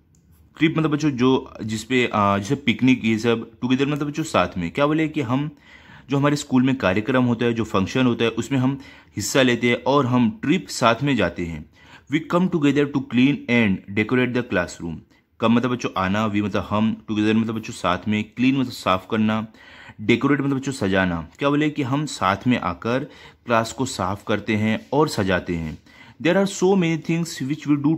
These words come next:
together।" So मतलब, अ, many मतलब बच्चों बहुत, things मतलब चीज़ें,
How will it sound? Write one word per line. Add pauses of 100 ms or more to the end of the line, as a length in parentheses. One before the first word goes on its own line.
together।" (760)
So
मतलब,
अ,
many
मतलब
बच्चों
बहुत, (100)
things
मतलब
चीज़ें,